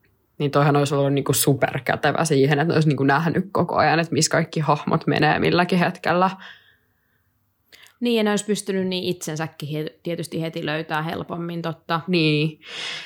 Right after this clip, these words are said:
Speaker 1: Ja sit toinen on niinku, mitä mä mietin sillä, että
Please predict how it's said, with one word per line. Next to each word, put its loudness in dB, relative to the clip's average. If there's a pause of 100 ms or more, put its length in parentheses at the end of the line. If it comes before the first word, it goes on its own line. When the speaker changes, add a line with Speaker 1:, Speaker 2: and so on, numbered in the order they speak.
(140)
Speaker 1:
Ja 0
sit 2
toinen 2
on 0
niinku, 2 (400)
mitä 0
mä 4
mietin 2
sillä, 2
että -6